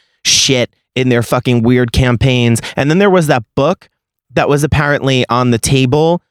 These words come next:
on the coffee table, in the pictures of the kids holding the fucking sex dolls, which the book is, like, a quote unquote artistic depiction of fucking cannibalism. And that's got kids in it too, with, like, body parts. That, ugh,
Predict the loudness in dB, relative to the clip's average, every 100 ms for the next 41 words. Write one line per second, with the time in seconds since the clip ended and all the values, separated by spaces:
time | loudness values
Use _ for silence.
0 | _ -4 -4 -2 -2 -2 0 0 2 0
1 | 2 2 0 0 0 0 -2 -4 -2 -2
2 | 0 0 0 0 0 -2 -4 -2 -4 -4
3 | -2 0 0 -4 _ _ -2 -2 0 -4
4 | -4 0 -2 0 0 2 0 0 -4 _
5 | -4 -4 -2 0 2 0 0 0 0 0
6 | -2 -2 0 0 -2 -2 -2 -2 -4 -2
7 | 0 -2 -2 0 2 0 0 -2 -4 -4
8 | -2 -2 -4 -4 -4 -2 -2 0 2 2
9 | 2 2 0 -4 -8 -4 -2 -2 -4 -6
10 | -6 -2 0 0 0 2 0 -2 2 4
11 | 2 2 0 -2 -4 -2 -2 -2 -4 -2
12 | -2 -2 -2 -4 0 0 0